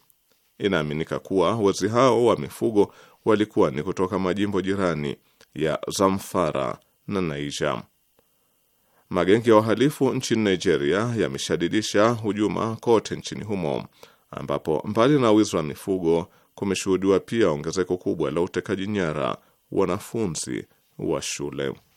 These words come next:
Hayo yanajiri huku serikali ya Nigeria ikitangaza kuwa hatua ya mtandao wa kijamii wa Twitter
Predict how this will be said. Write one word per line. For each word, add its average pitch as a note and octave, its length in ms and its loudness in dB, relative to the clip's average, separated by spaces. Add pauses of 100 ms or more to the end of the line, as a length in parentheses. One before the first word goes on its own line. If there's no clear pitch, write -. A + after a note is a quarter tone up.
(720)
Hayo G2+ 220 4
yanajiri G#2+ 500 4
huku C#3 300 2
serikali G#2 640 2
ya C#2+ 60 0
Nigeria E2 640 -2 (300)
ikitangaza G#2+ 560 0
kuwa F2 400 2 (300)
hatua A2+ 560 4
ya G#2+ 200 4
mtandao A#2 480 2
wa G#2 100 6
kijamii F#2 440 2
wa D2 160 0
Twitter A#1+ 500 -6